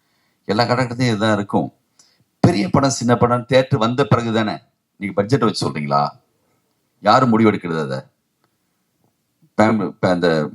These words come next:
அஹ், டூரிஸ்ட் ஃபேமிலி வந்துச்சு, அது சின்ன படமா, பெரிய படமா? அதே காலகட்டத்துல மிகப்பெரிய படம் கூட வந்திருக்கும். வந்த பிறகு எது பெரிய படமா மாறும்னு கண்டென்ட் வைஸா தான் இருக்கு. அந்த கணக்கே கிடையாது. ரெண்டு தியேட்டர்ல போடுவாங்க,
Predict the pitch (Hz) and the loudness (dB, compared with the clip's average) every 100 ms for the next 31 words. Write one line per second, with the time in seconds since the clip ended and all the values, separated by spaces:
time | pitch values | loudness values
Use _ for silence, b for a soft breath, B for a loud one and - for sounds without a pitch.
0 | - _ - 92 87 80 80 76 80 80 | -14 _ -4 0 2 0 -2 -4 -4 0
1 | 120 120 - 87 78 73 76 - - - | 2 2 2 0 0 -4 -4 -4 -6 -10
2 | _ _ _ - - 90 104 107 98 113 | _ _ _ -8 -4 0 2 2 2 -2
3 | - 92 90 69 67 - _ _ _ _ | -2 -4 -4 -6 -8 -12 _ _ _ _
4 | - _ _ _ _ - 113 117 120 117 | -20 _ _ _ _ 0 2 2 2 2
5 | 113 117 110 110 120 - 135 127 113 110 | -2 -2 0 0 -2 0 2 2 0 -2
6 | 113 104 104 87 80 101 - _ _ _ | -2 -2 -4 -6 -8 -10 -14 _ _ _
7 | _ 95 143 190 202 151 151 156 143 147 | _ 0 0 0 0 0 0 -2 -2 0
8 | 135 135 117 117 107 107 120 127 135 135 | -2 0 -2 -4 -2 0 0 -2 -6 -4
9 | 117 135 147 139 131 131 123 117 101 - | -2 -2 -4 -2 -2 0 2 0 -2 -12
10 | - _ _ _ _ _ _ _ - 87 | -16 _ _ _ _ _ _ _ -6 -6
11 | 92 95 87 107 - 110 85 80 85 71 | -6 -6 -4 -2 -2 -2 -2 -2 -2 -4
12 | - _ - - 110 - 131 139 - 104 | -12 _ -10 -2 -2 0 0 0 -2 -2
13 | 87 78 90 120 | -4 -4 -6 -6